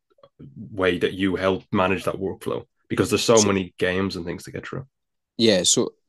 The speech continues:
Speaker 2: like, at Dundee United, for example, like, I would send Robbie and the staff, uh, the next opponent analysis with all the videos and all the data, the players, the player clips, all that sort of stuff,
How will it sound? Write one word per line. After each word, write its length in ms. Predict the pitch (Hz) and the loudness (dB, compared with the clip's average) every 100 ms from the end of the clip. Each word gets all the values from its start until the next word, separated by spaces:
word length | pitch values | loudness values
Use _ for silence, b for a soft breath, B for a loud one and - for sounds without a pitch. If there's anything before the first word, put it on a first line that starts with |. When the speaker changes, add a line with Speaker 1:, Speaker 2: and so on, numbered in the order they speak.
| - - 120 | -20 -18 -8
Speaker 2:
like, 200 | 110 123 | -2 0
at 80 | |
Dundee 220 | 117 147 127 | 2 4 4
United, 280 | 117 113 | 2 0
for 100 | - | -4
example, 380 | 98 98 98 - | -6 -4 -6 -6
like, 160 | 92 - | -6 -2
I 120 | 101 | -2
would 180 | 104 95 | 0 0
send 520 | - 95 92 85 - - _ _ | 0 0 -2 -6 -10 -20 _ _
Robbie 400 | - 95 95 98 | 0 2 4 2
and 120 | 85 | 0
the 60 | 82 | -2
staff, 720 | - - 92 87 - - - _ 85 | -2 2 2 2 -2 -16 -18 _ -4
uh, 260 | 85 85 | 0 0
the 120 | 80 | -2
next 340 | 90 92 87 - | 0 -2 -2 -2
opponent 540 | 95 - 95 90 - _ _ _ _ _ | -2 2 2 0 -4 _ _ _ _ _
analysis 540 | - 98 95 95 - - | 0 2 4 2 0 0
with 100 | 95 | -2
all 100 | 90 | -2
the 80 | 85 | -2
videos 600 | 101 104 104 98 92 - | -2 0 0 0 -2 -4
and 160 | 78 _ B B B - | -4 _ B B B -8
all 140 | 95 | -8
the 100 | 82 | -8
data, 560 | - 98 95 - 90 85 | -2 0 0 -2 -4 -4
the 140 | 82 - | -6 -10
players, 440 | - 95 92 - - _ | -8 -4 -4 -6 -14 _
the 120 | - | -16
player 220 | - 98 | -4 -4
clips, 300 | 92 - - | -2 -4 -2
all 100 | 95 | 0
that 160 | 95 92 | 0 2
sort 200 | 98 78 | 0 0
of 60 | |
stuff, 380 | - 95 87 - | -2 -4 -8 -12